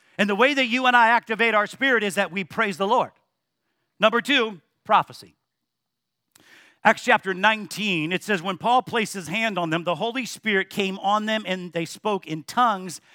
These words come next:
and they prophesied." I'll speak about tongues in just a moment. Prophecy is Holy Spirit inspired encouragement. We need Holy Spirit inspired encouragement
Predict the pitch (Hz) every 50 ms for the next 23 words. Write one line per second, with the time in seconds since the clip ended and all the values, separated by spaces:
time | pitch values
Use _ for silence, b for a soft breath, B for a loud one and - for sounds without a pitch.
0 | b b b b b - 190 190 180 175 151 - - - 202 208 202 175 - -
1 | 147 - - 143 139 151 143 - _ 196 160 143 147 143 - - 160 151 147 127
2 | 139 139 139 131 - 139 143 151 151 135 120 104 - _ _ b b b b b
3 | b b b b - - 233 254 285 294 - - 220 - - 180 196 185 196 -
4 | 185 185 151 135 156 220 240 262 269 294 262 - - - - 247 226 214 202 208
5 | - 175 190 - - - - 220 202 190 190 190 180 - - 185 175 147 - -
6 | 185 170 156 139 120 135 135 - - _ _ _ _ _ _ _ _ _ _ _
7 | _ _ _ _ _ 139 160 220 294 311 339 330 320 311 240 214 214 226 226 226
8 | 226 226 208 170 - - - 226 233 247 247 247 247 247 247 220 - - - -
9 | 226 226 214 208 208 202 - _ _ - 180 165 151 - - - _ 208 202 202
10 | 202 196 196 190 185 - _ - 185 185 175 147 - - - 202 190 185 175 156
11 | 131 135 156 147 143 -